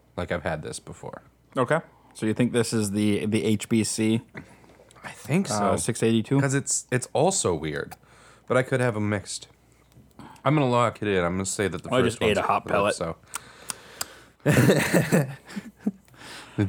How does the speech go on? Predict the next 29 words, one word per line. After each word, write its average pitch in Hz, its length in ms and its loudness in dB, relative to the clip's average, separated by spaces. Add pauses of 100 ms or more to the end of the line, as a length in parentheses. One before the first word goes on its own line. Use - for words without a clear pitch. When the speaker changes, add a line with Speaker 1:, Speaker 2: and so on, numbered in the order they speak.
(540)
Speaker 1:
Crunchy. 123 680 -2 (240)
Chunky. 104 400 4
Speaker 2:
Mm. - 220 -4 (260)
All 131 80 4
right. 101 100 -2 (320)
Speaker 1:
Yeah, 110 200 2
Speaker 2:
So 135 440 6
Speaker 1:
I'm 117 80 4
gonna 110 120 0
go 104 140 2
with 98 140 0
that. 85 300 -2
Speaker 2:
the 117 80 2
first 165 320 2
one 165 340 4 (100)
is 196 600 6
Calypso. 110 640 2
Speaker 1:
All 120 140 0
right. 90 180 -2 (100)
Speaker 2:
And 117 420 4 (100)
the 113 100 2
second 123 320 0
one 117 240 4
is 110 560 2
the 113 260 -4
H 95 320 -6
B 80 160 -6
C. 107 440 0 (160)
Speaker 1:
Strange. 143 560 0